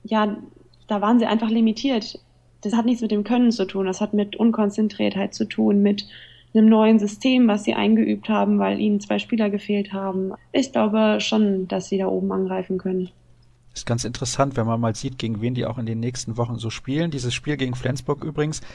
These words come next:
Speaker 2: Ende Oktober ist ein D-H-B-Pokalspiel. Und dann gibt's noch mal Flensburg im Dezember, wenn ich jetzt richtig geschaut habe, muss ich grad noch mal gucken. Genau, am achtzehnten zwölften. Also vorher dann noch mal ein Spiel gegen die Rhein-Neckar-Löwen,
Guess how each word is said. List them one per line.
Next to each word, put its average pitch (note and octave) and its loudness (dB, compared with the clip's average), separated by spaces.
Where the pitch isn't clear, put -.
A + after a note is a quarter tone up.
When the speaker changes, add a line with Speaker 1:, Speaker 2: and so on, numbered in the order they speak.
Speaker 2:
Ende C3+ -2
Oktober D3 2
ist B2 -4
ein B2+ -4
D-H-B-Pokalspiel. E3+ -2
Und C#3+ -2
dann C3 0
gibt's C3 -6
noch C3 0
mal C3 0
Flensburg C3 -4
im C3 -2
Dezember, C3 -2
wenn A#2 0
ich A2+ -6
jetzt - -8
richtig - -6
geschaut B2 -6
habe, C#3+ -6
muss B2+ -8
ich - -12
grad B2 -6
noch B2 -6
mal A#2+ -4
gucken. E3 -10
Genau, C#3 4
am A2+ 2
achtzehnten B2 -2
zwölften. C3 -2
Also B2 0
vorher - 2
dann D#3+ 4
noch D#3 2
mal D#3 4
ein C#3+ 0
Spiel E3+ -2
gegen D3 -2
die C#3 -4
Rhein-Neckar-Löwen, E3 -2